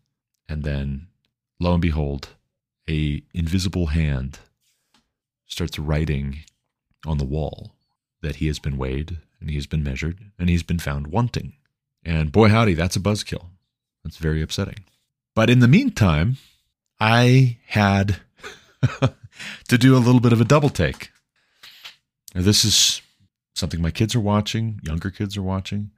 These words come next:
I walk in, I'm like, "Man, what are you guys watching?" Because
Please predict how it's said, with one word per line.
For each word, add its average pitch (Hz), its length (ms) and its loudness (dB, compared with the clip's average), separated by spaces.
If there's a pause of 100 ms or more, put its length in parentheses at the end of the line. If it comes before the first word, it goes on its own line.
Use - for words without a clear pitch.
(300)
I 85 100 -2
walk 87 340 -2
in, 101 260 -2 (240)
I'm 85 80 -6
like, 69 180 -8
"Man, 95 200 -6
what 101 80 -6
are 117 40 -6
you 123 60 -6
guys 82 180 -6
watching?" 76 420 -10 (800)
Because 95 880 2